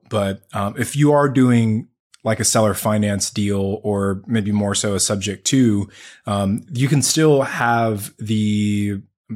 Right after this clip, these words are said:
like, between you and the seller, negotiate, like, a down payment. So if the seller says, "Hey, I want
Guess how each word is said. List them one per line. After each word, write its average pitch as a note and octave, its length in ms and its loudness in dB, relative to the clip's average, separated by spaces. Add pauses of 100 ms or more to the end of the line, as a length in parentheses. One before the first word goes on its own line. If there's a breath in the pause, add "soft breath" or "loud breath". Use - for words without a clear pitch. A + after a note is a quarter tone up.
like, G2+ 180 -4
between A2+ 280 0
you A2+ 240 2
and G#2 280 0
the F#2+ 60 -4
seller, G2+ 500 0 (300 loud breath)
negotiate, A2 480 0
like, G2+ 160 -6
a A2 40 -4
down G2 260 -2
payment. G2 420 -6
So G2+ 320 -2
if - 240 -6
the A2 240 0
seller A2 360 0
says, G#2 260 -2
"Hey, G#2 120 0
I G2 140 2
want G#2+ 500 0